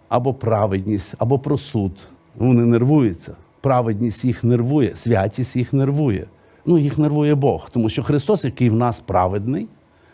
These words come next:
а ми через віру праведні, їх нервує Христос. Їх не нервує, що вони в Христа одягнулись, роздягнулися,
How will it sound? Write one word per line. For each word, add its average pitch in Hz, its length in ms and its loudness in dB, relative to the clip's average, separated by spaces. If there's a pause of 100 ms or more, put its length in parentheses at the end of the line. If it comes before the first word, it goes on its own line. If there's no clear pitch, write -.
(240)
а - 40 -4
ми 147 160 4
через 123 320 0
віру 110 260 2
праведні, 127 680 0 (140)
їх 131 180 -4
нервує 135 380 2
Христос. 185 640 -4 (1300)
Їх 160 180 2
не 175 100 6
нервує, 190 400 4
що 160 140 -4
вони 160 160 4
в - 40 -4
Христа 160 360 2
одягнулись, 151 580 2
роздягнулися, 147 760 2